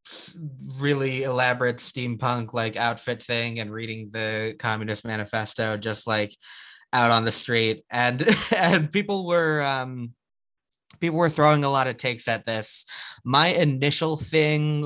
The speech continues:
was, like, this really feels like it's directly a jab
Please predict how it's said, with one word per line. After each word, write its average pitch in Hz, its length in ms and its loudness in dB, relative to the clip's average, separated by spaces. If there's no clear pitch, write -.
was, 120 440 -4
like, 113 560 -2
this 143 380 2
really 131 480 2
feels 127 460 0
like 120 280 2
it's 113 280 -4
directly 113 800 0
a 107 100 0
jab 107 720 0